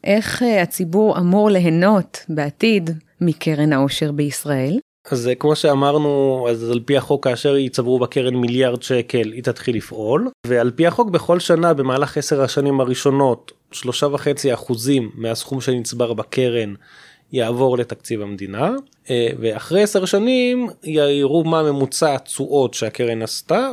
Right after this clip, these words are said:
Speaker 2: וממוצע התשואות הוא זה שיעבור ל-, לתקציב המדינה. אני רק אציין שבישראל יש שני כללים פיסקליים, אה, יעד גירעון תקציבי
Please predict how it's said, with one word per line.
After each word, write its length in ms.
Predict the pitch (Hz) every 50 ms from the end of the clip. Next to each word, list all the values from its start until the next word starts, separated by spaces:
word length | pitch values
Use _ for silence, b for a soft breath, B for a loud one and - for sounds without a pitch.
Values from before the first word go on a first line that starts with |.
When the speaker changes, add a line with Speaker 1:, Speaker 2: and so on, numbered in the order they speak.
| 214 165 160
Speaker 2:
וממוצע 760 | 165 170 170 175 165 - - 135 139 139 143 139 - 160 160
התשואות 600 | 156 - - 165 165 170 180 175 175 _ - - _ _ -
הוא 200 | - 131 139 147
זה 120 | 131 143 139
שיעבור 1200 | - - 139 131 127 123 123 123 - 120 120 113 113 113 113 113 110 107 107 107 117 123 117 120
ל-, 400 | 117 113 110 110 107 107 107 107 107 -
לתקציב 480 | 117 120 117 127 120 - - 127 117
המדינה. 380 | 113 110 110 104 107 107 95 87 - _ _ _ - -
אני 140 | 123 127
רק 200 | 120 131 - -
אציין 440 | 131 - - 139 151 190 208 196 190
שבישראל 520 | 190 - 147 143 143 135 - 147 151 160 160
יש 220 | 156 151 - -
שני 160 | 147 151 151
כללים 340 | - 165 151 139 139 139 135
פיסקליים, 1080 | 131 - 131 123 - - - - 143 143 147 147 147 143 143 143 139 143 143 135 127
אה, 60 | 135 127 120 117 110 107 104 104 104 107 - -
יעד 180 | 135 139 139
גירעון 280 | 139 139 135 131 135 135
תקציבי 420 | 135 127 - - - 135 127 135